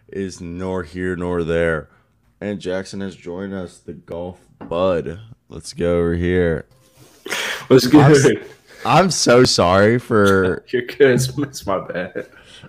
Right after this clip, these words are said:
Speaker 1: I woke up to so many messages this morning, and I was like, "Dude, did I, someone get murdered?" <laughs> 'Cause I had messages from you, my girlfriend, other people, and I was just like, "It's really not this deep."
Speaker 2: <laughs> Yeah, I'm sorry. I'm,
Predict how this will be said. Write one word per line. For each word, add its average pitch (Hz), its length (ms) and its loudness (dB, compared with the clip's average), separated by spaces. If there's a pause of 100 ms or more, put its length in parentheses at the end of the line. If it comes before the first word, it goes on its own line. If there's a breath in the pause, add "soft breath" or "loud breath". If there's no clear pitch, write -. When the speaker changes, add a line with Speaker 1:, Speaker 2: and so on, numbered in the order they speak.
(100)
Speaker 1:
I 123 140 8
woke 165 320 6
up 123 220 6
to 131 100 2
so 120 320 6
many 127 200 8
messages 110 640 0
this 123 220 -8
morning, 131 480 -6
and 113 100 -10
I 107 120 -2
was 110 160 -2
like, 104 160 -4
"Dude, 110 260 -4 (240)
did 101 160 -6
I, - 140 -10
someone 120 460 -6
get 139 100 -2
murdered?" 117 840 -6 (560 loud breath)
<laughs> - 560 -6
'Cause 143 280 -4
I 135 100 2
had 143 160 2
messages 123 500 -4
from 123 220 -6
you, 110 260 -2
my 113 160 -4
girlfriend, 101 600 -4
other 104 300 -4
people, 135 420 -6
and 123 80 -2
I - 20 -4
was 123 160 -8
just 120 140 -12
like, 101 200 -8 (540 soft breath)
"It's 117 220 -6
really 131 300 4
not 107 260 -4
this - 280 -8
deep." 104 300 -6 (320 loud breath)
Speaker 2:
<laughs> - 800 -2 (1400 loud breath)
Yeah, 123 180 4
I'm 113 160 4
sorry. 110 380 -2
I'm, 107 120 -6